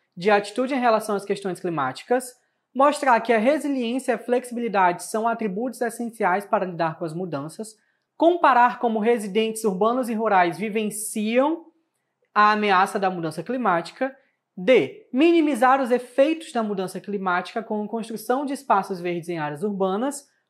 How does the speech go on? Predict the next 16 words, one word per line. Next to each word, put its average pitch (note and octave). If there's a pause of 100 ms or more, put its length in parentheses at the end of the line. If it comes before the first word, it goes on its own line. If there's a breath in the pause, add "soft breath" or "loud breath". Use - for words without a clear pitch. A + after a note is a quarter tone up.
(120)
ou B3 (160 loud breath)
checar C#4
se C#4+
o C#4+
nível A#3
educacional B3+
tem B3+
impacto G#3
em B3
comportamento A3 (320 soft breath)
ambiente, B3 (240)
não, - (220)
em C4
comportamentos A#3
ambientalmente A#3+
responsáveis. A3